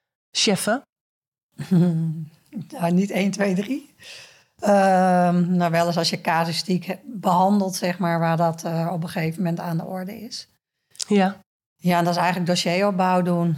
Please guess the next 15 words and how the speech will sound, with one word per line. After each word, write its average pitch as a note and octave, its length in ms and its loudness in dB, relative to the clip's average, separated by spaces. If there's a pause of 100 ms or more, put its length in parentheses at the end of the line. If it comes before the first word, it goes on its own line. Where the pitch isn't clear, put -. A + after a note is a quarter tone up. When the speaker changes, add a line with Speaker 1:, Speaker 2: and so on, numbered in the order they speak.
(120)
Speaker 2:
wat, E3 340 -6
eh, F3 160 -6
vanuit E3 260 -4
de E3 60 -12
proeftijd F3+ 440 -10
ook F#3 100 -8
wordt F#3 260 -4
gezegd. F3 420 -4
En F3 80 -4
dat E3+ 120 -2
is, E3+ 160 -6
eh, F3 260 -8
voornamelijk, F#3 680 -2
ja, F3+ 320 -4
wat F3+ 260 -10